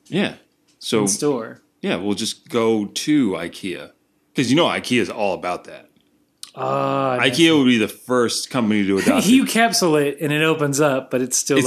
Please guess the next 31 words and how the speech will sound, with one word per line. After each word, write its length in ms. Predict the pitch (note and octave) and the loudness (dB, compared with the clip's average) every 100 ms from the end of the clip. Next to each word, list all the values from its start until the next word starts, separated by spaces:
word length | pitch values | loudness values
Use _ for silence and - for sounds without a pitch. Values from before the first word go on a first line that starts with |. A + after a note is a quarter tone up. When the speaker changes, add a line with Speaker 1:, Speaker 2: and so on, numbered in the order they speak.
| B2 | 4
Speaker 2:
like, 80 | - | 2
Speaker 1:
still 160 | F3 B3+ | 6 6
Speaker 2:
in 60 | |
a 20 | - | 8
box. 760 | - C4 B3+ B3+ A#3 - A#3+ | 8 8 8 6 6 6 6
Speaker 1:
<laughs> 0 | |
Speaker 2:
Son 140 | D4+ D4+ | 6 6
of 40 | A#3 | 6
a 40 | |
bitch! 720 | - E4 C#4 G#3 - D#4 - | 6 6 6 4 2 0 2
Speaker 1:
Yes. 840 | A3 G3 - - - E3+ - - - A4 F#4+ F4+ | 0 2 0 0 0 -2 -2 -6 -2 2 2 2
Yes. 800 | A#3+ B3+ C4+ B3+ A3 - - - - - - | 2 4 2 2 2 0 -10 -16 -20 -20 -12
Oh. 60 | - | -6
Speaker 2:
Ugh. 640 | G3+ E3+ F#3 F#3+ F#3 A#3 - - - _ _ - | 0 4 6 4 4 0 -6 -12 -18 _ _ -14
It's 120 | B2 | -2
annoying. 520 | F3+ A3 A3 - C3+ - _ _ | 2 4 4 0 -8 -18 _ _
Speaker 1:
God, 460 | E3 E3 C#3 A2 - C3 | -10 -8 -8 -10 -8 0
all 80 | E3 | 0
I 60 | |
wanted 280 | F3 F3+ D#3 | 2 0 0
to 40 | C#3+ | 0
do 200 | D3+ F3+ | 2 2
is 100 | D3+ | 2
put 200 | - D#3+ | -2 -2
together 280 | D3 D3+ D3+ | 2 2 4
my 180 | C#3 B2 | 2 2
Robin 500 | A2 C#3 F3 D#3 A#2+ | 4 4 4 4 4
Robin 460 | G#2 F#2+ F#2 G#2 - _ _ _ _ _ | 4 2 -2 -4 -6 _ _ _ _ _
and, 600 | A2 A2 G#2+ G#2 G#2+ G#2 - _ _ _ _ _ _ _ _ | -2 0 2 2 2 -2 -12 _ _ _ _ _ _ _ _
ugh, 320 | A2+ A2+ G#2+ - - _ _ _ _ | -4 -2 -4 -8 -14 _ _ _ _
capsules. 680 | - F2 D#2+ - E2+ - - | -14 -12 -12 -12 -12 -12 -12